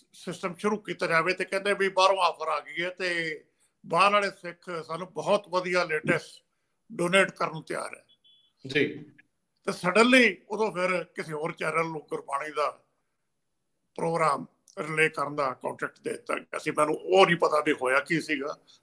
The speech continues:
Speaker 1: ਲੇਕਿਨ ਮੈਨੂੰ ਇੰਨਾ ਜ਼ਰੂਰ ਯਾਦ ਹੈ।
Speaker 2: ਇਹ ਤੁਹਾਨੂੰ ਤਾਂ ਇਹ ਵੀ ਯਾਦ ਹੋਣਾ ਫਿਰ ਕਿ ਆ ਹੁਣੇ ਥੋੜੀ ਦੇਰ ਪਹਿਲਾਂ ਜਦੋਂ ਸਿੰਘ ਸਾਹਿਬ ਨੇ ਕਿਹਾ ਸੀਗਾ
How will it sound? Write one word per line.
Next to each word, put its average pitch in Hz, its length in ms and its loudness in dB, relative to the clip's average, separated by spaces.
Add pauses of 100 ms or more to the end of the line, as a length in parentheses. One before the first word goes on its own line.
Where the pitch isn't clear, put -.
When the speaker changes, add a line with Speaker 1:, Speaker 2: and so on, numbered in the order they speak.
Speaker 1:
ਲੇਕਿਨ 139 240 0
ਮੈਨੂੰ 151 320 0
ਇੰਨਾ 185 220 8
ਜ਼ਰੂਰ 147 260 4
ਯਾਦ - 360 -8
ਹੈ। - 40 -8 (960)
Speaker 2:
ਇਹ 214 260 12
ਤੁਹਾਨੂੰ 185 260 6
ਤਾਂ 226 100 12
ਇਹ 233 80 12
ਵੀ 247 160 8
ਯਾਦ 208 260 12
ਹੋਣਾ 208 320 8
ਫਿਰ 196 260 4
ਕਿ 226 120 6
ਆ 226 160 8
ਹੁਣੇ 202 580 4 (460)
ਥੋੜੀ 170 180 2
ਦੇਰ 214 240 6
ਪਹਿਲਾਂ 208 260 6
ਜਦੋਂ 202 240 4
ਸਿੰਘ 202 220 2
ਸਾਹਿਬ 202 240 2
ਨੇ 202 140 4
ਕਿਹਾ 190 280 6
ਸੀਗਾ 147 480 2